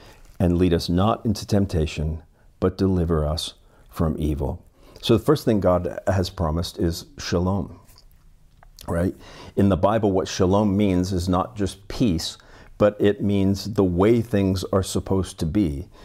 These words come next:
So when Adam and Eve were placed in the garden, after six days of creation, the last, the, the culmination of creation was humanity, and God,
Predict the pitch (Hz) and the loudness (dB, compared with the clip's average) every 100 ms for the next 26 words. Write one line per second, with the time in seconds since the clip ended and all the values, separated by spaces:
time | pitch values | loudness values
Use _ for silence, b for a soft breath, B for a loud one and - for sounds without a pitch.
0 | B - 104 98 107 110 117 104 107 110 | B 0 2 4 2 2 2 2 2 4
1 | 101 95 - 110 - 104 95 117 113 113 | 2 0 2 0 2 -2 2 4 4 2
2 | 110 - - _ - - - - - 95 | -2 -6 -20 _ -20 -20 -20 -8 -2 0
3 | 98 92 113 - 110 104 104 - 98 98 | 0 2 0 2 4 4 2 0 4 4
4 | 104 104 92 82 90 98 - - 90 87 | 4 2 2 2 2 0 -6 -2 0 0
5 | - 82 82 - - B B B - 117 | 0 0 0 -12 -18 B B B 0 2
6 | 95 117 - 123 104 107 110 110 107 90 | 4 2 2 0 0 2 2 2 0 0
7 | 82 - 85 98 113 107 107 104 B 131 | 0 -2 0 2 2 4 2 0 B -14
8 | B 95 87 110 107 98 | B 0 4 4 4 0